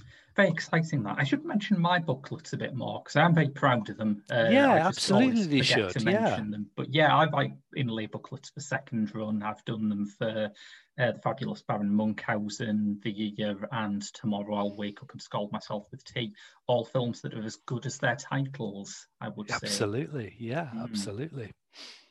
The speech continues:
Speaker 1: But for now, let us go back to the late seventies, where among the very, very very, very many things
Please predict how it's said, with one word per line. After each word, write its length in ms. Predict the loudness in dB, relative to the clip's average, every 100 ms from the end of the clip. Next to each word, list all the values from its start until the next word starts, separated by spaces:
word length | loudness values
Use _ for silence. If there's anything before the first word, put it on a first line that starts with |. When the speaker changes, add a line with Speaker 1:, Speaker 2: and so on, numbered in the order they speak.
| _ -20 -20 -20 -20 -20 -20 -20 -20 _ _
Speaker 1:
But 340 | 0 0 0 -10 -12 _ _
for 220 | 0 2
now, 380 | 6 6 6 2 -2 _ _ _ _ _ -20 _ _ _ _ _ _ _
let 140 | 0 0
us 100 | 2
go 180 | 2
back 220 | 2 0 0
to 80 | -4
the 100 | 2
late 260 | 2 2
seventies, 680 | 0 0 0 -6 -10 -10 -8
where 380 | -2 2 2 0 _ 0
among 380 | 2 4 4 2
the 100 | 0
very, 500 | -2 2 4 2 -4 -6 -6
very 640 | 2 2 4 -2 -8 -12 -18 _ -10
very, 640 | 2 4 4 2 0 -2 -8 _ 2
very 400 | 4 6 4 0
many 720 | 0 -2 -2 2 2 2 -2 -2 -4
things 720 | 0 0 0 -4 -8 -8 -10